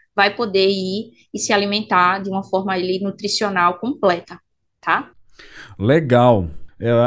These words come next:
Speaker 2: assim, você tocou em um ponto que eu queria muito explorar aqui, tá? É, então, quais são as modalidades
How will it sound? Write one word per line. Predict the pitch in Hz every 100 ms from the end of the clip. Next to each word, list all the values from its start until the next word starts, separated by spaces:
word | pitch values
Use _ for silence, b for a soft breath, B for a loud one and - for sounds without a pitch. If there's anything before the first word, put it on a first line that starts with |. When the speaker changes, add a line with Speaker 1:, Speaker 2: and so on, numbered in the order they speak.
| 120
Speaker 2:
assim, | 127 117 135
você | 113 117 160
tocou | 175 170 147 160 151 123 143
em |
um | 147
ponto | 147 135 143 - 139 131 117 113
que | - 131 120 117 -
eu | 139
queria | - 127 131
muito | 131 147
explorar | - 131 113 135
aqui, | - 95 85
tá? | - 123 139 104 B B B B -
É, | 110 110 110 107 107 101 101 98 98 113
então, | 120 190 175
quais | - 156 214 233
são | - - 185 156
as | 135 120
modalidades | 147 139 131 113 117 123 123 - -